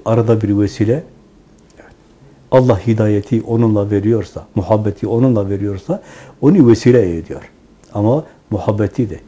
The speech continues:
hidayeti de veren Allah'tır. Her konuda yardımı yapan da gene Allah'tır. Evet, mürşit de aynı şekilde bütün kullar gibi bir kuldur. O da kulluğunu yapıyor. Kendisine verilen vazifeyi yapıyor.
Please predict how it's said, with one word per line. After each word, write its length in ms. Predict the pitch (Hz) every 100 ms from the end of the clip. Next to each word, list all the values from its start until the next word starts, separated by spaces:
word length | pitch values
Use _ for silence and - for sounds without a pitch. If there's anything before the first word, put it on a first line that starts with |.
| -
hidayeti 460 | 104 107 104 104 120
de 160 | 92
veren 220 | 98 98
Allah'tır. 580 | 90 95 98 95 - 156 - - _ _
Her 240 | 127 135
konuda 320 | 107 101 98 95
yardımı 420 | 104 104 98 98
yapan 400 | 107 - 123 117
da 180 | 143 156 - _ 107
gene 220 | 120 123
Allah'tır. 600 | 113 104 92 80 - - - _ _ _ _ _ _ _ _ - - - _ _ _ -
Evet, 120 | 101 - _
mürşit 420 | 123 127 - 160 -
de 140 | 87 -
aynı 240 | - 135 107
şekilde 600 | - 92 101 98 117 147 -
bütün 280 | 113 -
kullar 440 | 104 - 120 127 117
gibi 360 | 104 104 139 120
bir 120 | 113
kuldur. 460 | 104 - 120 95 113 -
O 100 | 156
da 60 |
kulluğunu 500 | 160 123 117 120 135
yapıyor. 440 | 104 82 - 80 - _ _ _ _ _ _ _ _ _ - - - -
Kendisine 540 | - 120 117 127 131 117
verilen 440 | 113 113 143 110
vazifeyi 480 | 104 117 110 127 107
yapıyor. 520 | 90 80 - 76 -